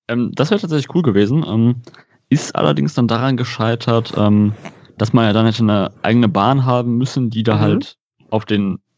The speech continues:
Speaker 1: im Fünf-Minuten-Takt befahrenen Gleisen irgendwie, ähm, fungiert. Ähm,
Speaker 2: Ach,
Speaker 1: ja,
Speaker 2: da
Speaker 1: darum.
Speaker 2: macht man, da macht man Guerilla-Style.
Speaker 1: <laughs> Ja, wie bei, wie in einem anderen Film, ähm,
Speaker 2: Wir
Speaker 1: über
Speaker 2: haben
Speaker 1: den wir
Speaker 2: doch die
Speaker 1: sprechen wollen.
Speaker 2: Drehgenehmigung. Ach so,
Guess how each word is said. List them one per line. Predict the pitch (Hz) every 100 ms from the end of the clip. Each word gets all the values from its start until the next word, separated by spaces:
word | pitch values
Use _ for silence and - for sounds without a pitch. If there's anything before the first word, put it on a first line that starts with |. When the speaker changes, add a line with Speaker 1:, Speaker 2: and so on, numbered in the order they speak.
| _ _ _ - - -
Speaker 1:
im | 117
Fünf-Minuten-Takt | - 123 123 120 110 113
befahrenen | 107 113 104 104
Gleisen | 98 110 104
irgendwie, | - 95 95 101 92
ähm, | 87 92 - _ _ _ _ _ - _
fungiert. | - - 104 101 104 127 - -
Ähm, | 98 98 98 98 _ _ _ _ _ -
Speaker 2:
Ach, | 214 170
Speaker 1:
ja, | -
Speaker 2:
da | 156
Speaker 1:
darum. | 180
Speaker 2:
macht | 156 156
man, | 160 151 143 131
da | 127 -
macht | 139 -
man | 147 143 143 143
Guerilla-Style. | 139 139 156 156 131 - 131 127 127 131 _ _ - - -
Speaker 1:
<laughs> | - - 135 139 - 127
Ja, | - 120 104
wie | 131
bei, | 165 175 123
wie | 202
in |
einem | 185 135
anderen | 190 294 123
Film, | - 101 92 87 -
ähm, | 92 90 165
Speaker 2:
Wir | 165
Speaker 1:
über | 165
Speaker 2:
haben | 196 247
Speaker 1:
den | 262
wir | 214
Speaker 2:
doch |
die | -
Speaker 1:
sprechen | 196 165 170
wollen. | 175
Speaker 2:
Drehgenehmigung. | 156 151 143 135 131 127 _ _ _ _
Ach | 151
so, | - 170